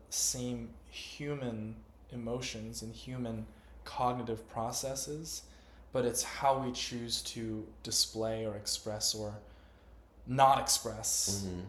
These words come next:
Speaker 1: by contrast, in relation to other people.
Speaker 2: Yeah,
Speaker 1: Yeah.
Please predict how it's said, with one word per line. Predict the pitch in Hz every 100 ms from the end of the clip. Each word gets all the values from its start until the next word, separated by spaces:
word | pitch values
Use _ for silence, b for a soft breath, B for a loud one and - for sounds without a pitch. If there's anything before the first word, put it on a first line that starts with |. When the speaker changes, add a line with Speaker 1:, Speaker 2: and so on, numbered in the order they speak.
| - -
Speaker 1:
by | 107
contrast, | - 110 104 110 104 107 - - -
in | 123 120
relation | 110 110 107 113
to | 107
other | 107 101
people. | - 117 - 143 - - - - - - - - - -
Speaker 2:
Yeah, | 101
Speaker 1:
Yeah. | 95 78